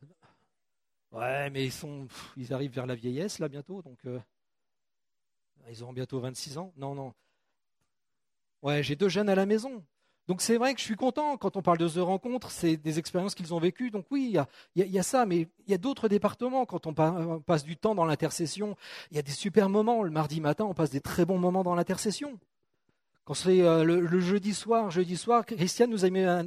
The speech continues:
nous a mis, nous a fait faire un exercice pendant, euh, pendant la, la répétition de louanges. Et le lendemain, on a pris un mail. Elle était contente parce qu'elle a vu qu'on est rentré dedans.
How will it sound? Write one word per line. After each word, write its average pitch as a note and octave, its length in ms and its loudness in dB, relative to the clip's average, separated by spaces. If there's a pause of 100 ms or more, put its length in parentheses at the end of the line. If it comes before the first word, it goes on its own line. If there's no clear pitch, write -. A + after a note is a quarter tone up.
(100)
nous F3 180 -2
a F#3 60 4
mis, F#3 180 -4 (140)
nous C#3 140 -8
a C3 60 -6
fait - 160 -4
faire G#3+ 200 -2
un E3+ 80 0
exercice D#3 580 -6 (440)
pendant, C#3+ 420 -2
euh, C3 200 -2
pendant C#3+ 260 -4
la, C3+ 240 -4
la C3 80 -6
répétition C#3 480 -2
de C#3+ 40 -6
louanges. D3 500 -2 (320)
Et C3+ 60 4
le D3+ 60 8
lendemain, E3 300 4
on G#3 40 -2
a F3+ 60 6
pris - 160 -2
un F#3+ 80 2
mail. C#4 220 0
Elle E3+ 120 6
était D#3 180 0
contente B3+ 480 -2
parce F3+ 180 0
qu'elle E3+ 180 4
a F3 60 4
vu G#3 160 -2
qu'on E3+ 180 -6
est E3 60 0
rentré D#3 260 -4
dedans. D3+ 380 -2